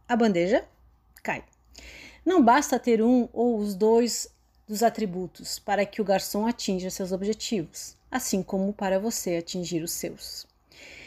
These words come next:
Se em alguma área de sua vida as coisas não estão indo bem, avalie. Quem comanda? A força do desejo ou da vontade?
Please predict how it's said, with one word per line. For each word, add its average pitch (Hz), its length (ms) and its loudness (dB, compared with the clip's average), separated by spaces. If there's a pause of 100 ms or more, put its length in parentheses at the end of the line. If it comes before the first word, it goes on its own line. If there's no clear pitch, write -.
(200)
Se - 500 2
em 285 160 4
alguma 311 440 2
área 233 260 4
de 208 100 -2
sua 262 240 0
vida 202 360 0
as 190 100 -4
coisas 196 400 -2
não 294 240 4
estão 226 420 -2
indo 196 280 -2
bem, 226 340 0 (100)
avalie. 254 520 2 (640)
Quem 311 120 0
comanda? 190 540 2 (340)
A - 100 -6
força 196 300 -2
do 175 120 -6
desejo 269 720 2
ou 240 160 2
da 196 140 0
vontade? 170 640 -8